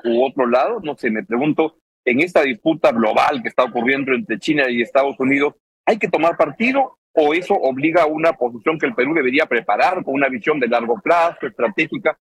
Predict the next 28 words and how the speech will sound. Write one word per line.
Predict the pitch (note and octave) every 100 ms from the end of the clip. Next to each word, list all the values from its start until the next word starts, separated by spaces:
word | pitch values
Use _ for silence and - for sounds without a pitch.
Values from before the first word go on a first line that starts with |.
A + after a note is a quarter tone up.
| _ _
y | D3+
en | C#3
el | C#3+ C3 A2+
corto | - - A#2+
plazo | D#3+ F3 C#3
entre | A#2+ A2+ B2
Israel | A#2+ B2+ D#3 F#3
y | D#3
Palestina? | C3+ C#3 D3 A#2+ -
¿Hay | A3+
que | -
tomar | F3 F#3+
partido | F#3+ D#3+ A3 B3+ A#3 _ _
o | - D3
cómo | - C4 B3 A#3 F#3+ D#3 -
perfila | D3+ C3 A3 G3
usted | E3 - F3+
que | E3+
el | C3+
Perú | D3 F3
debe | F3 E3+
construir | C#3+ C#3 - C#3 D3+ G3 F3+
y | C#3
trabajar | B2+ B2 D#3+ E3
una | D#3+ D#3+
posición | C3 A#2+ E3 E3
del | C#3+
país | B2+ C3 E3